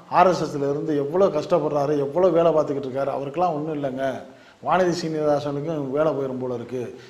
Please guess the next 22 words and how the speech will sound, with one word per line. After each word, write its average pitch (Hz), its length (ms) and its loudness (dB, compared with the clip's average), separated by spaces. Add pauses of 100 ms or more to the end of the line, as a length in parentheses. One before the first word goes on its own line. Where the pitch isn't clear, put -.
இந்த 127 140 -14
குஷ்புன்னு 185 440 -2
ஒரு 170 100 2
அம்மா 151 240 0
வந்தாங்க, 135 380 -4
அவங்களும் 170 520 -2 (300)
போயிட்டாங்க, 139 580 -2 (680)
ஏற்கனவே 170 580 4
ரெண்டு 185 200 2
மூணு 175 160 0
சினிமா 196 320 2
நடிகை 175 220 4
எல்லாம் 156 220 4
வந்தாங்க, 147 320 0
அந்த 131 320 0
அம்மா 127 260 -2
பேர் 143 220 2
விட 143 140 2
நம்மளை 139 200 -2
மறந்து 127 240 -4
போச்சு." 117 160 -8
இப்படி 147 260 -2